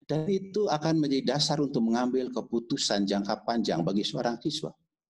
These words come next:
Itu kan manfaat dari asesmen. Bukan pada titik menentukan kelulusan, tapi pada titik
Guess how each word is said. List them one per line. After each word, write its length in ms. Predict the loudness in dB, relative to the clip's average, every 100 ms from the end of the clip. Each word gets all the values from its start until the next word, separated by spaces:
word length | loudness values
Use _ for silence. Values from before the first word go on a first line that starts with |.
| _ _ _
Itu 160 | -4 -2
kan 240 | 0 2
manfaat 560 | 2 2 2 2 2 2
dari 240 | 0 2
asesmen. 560 | 0 0 0 0 -2 -2 -8 -20 _ _ _ _
Bukan 400 | -4 -2 0 0
pada 320 | 0 -2 -2 -2
titik 320 | -2 0 0
menentukan 480 | 2 2 2 0 0 0
kelulusan, 480 | 2 2 2 0 0 -4 -6
tapi 240 | -4 -2 -2
pada 240 | 0 0
titik 480 | 0 -2 -4 -2